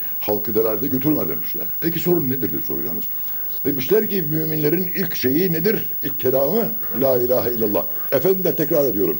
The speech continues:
Çocuklarınıza evvela la ilahe illallah'ı talim ediniz. Çocuk konuşmaya başladı mı la ilahe illallah talim edeceksin. Muhammed Resulullah. Tevhiddir. Bu tevhidin manası ne demektir la ilahe? Bunu bize söyle demişler.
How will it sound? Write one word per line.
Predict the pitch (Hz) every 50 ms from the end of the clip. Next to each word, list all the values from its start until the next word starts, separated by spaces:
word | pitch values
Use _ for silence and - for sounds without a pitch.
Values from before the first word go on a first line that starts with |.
| -
Çocuklarınıza | - 147 143 147 - 160 156 156 165 165 151 160 180 -
evvela | - 240 247 220 190 190 208 220 220 214 196 190
la | 196 185 185 185
ilahe | 185 185 190 165 151 185
illallah'ı | 190 180 185 180 180 160 160 180 -
talim | - 147 139 131 113 113
ediniz. | 104 87 80 - - - - - - - - - - - - - - - - -
Çocuk | - 113 - -
konuşmaya | 147 147 131 - 147 143 143
başladı | 180 202 160 - 156 151 170 185
mı | 214 247 254 226 185 170
la | 165 160 156
ilahe | 151 143 139 135 107 110
illallah | - 110 113 92 -
talim | - 90 85 87 -
edeceksin. | - 82 82 82 - - - - - - - - - -
Muhammed | 95 92 110 123 117 107 117
Resulullah. | 104 95 - - 90 85 85 78 78 69 64 58 - - - - - - - - - - - - - - - - - - - - - - - - - - - - - - - - - - - - - -
Tevhiddir. | 165 185 175 160 151 - - - - - - - - - - - - - - - - - - - - -
Bu | - 392 -
tevhidin | 392 392 170 165 175 196 190
manası | 185 170 165 165 165 160 160 147 131 139 139
ne | 185 202 170
demektir | 139 127 127 123 110 110
la | 117 120 117 113
ilahe? | 110 110 107 101 87 - 95 117
Bunu | 160 160 123
bize | 131 135
söyle | - - 98 87 80 -
demişler. | - - - - - -